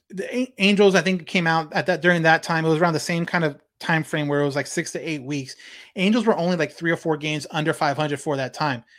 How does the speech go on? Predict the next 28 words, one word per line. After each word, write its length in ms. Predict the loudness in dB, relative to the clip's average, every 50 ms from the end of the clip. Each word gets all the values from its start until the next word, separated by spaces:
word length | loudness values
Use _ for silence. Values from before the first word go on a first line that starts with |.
| _ _ _ _ _ _ _ _ _ _ _ _ _ _
This 200 | 2 2 4 4
time 120 | 4 4
around, 300 | 4 4 6 4 4 2
you 100 | 0 -2
have 280 | -4 0 2 2 2 2
Rendon, 580 | 0 -2 -2 -2 -2 -2 0 -2 -2 -4 -6 -8
you 120 | -8 -8
have 260 | -6 -4 -2 -2 -2
Ohtani, 500 | -2 -4 -6 -6 -6 -6 -6 -4 -6 -6
you 120 | -6 -6 -4
have 280 | -2 0 0 0 0
Jared 320 | 2 4 4 4 4 2 0
Walsh. 500 | 0 2 4 4 4 2 -2 -8 -14 -16 _ _ _ _ _ _ _ _ _ -8
If 200 | -8 -8 0 _
those 280 | 4 6 6 4 0
three 220 | -2 -4 -4 -2 0
guys 320 | 4 6 6 6 6 4
can 220 | 0 -4 -6 -6
produce 480 | -6 -6 -10 -8 -2 2 2 2 2 0
and 100 | -4 -8
you 80 | -8 -2
can 160 | -2 0 2
get 160 | 2 0 0
some 140 | 0 -4 0
help 240 | 2 2 2 2 0
from 280 | 0 0 0 0 -2
guys 360 | -4 -2 0 2 2 0 0
like 300 | -2 -4 -6 -6 -10 _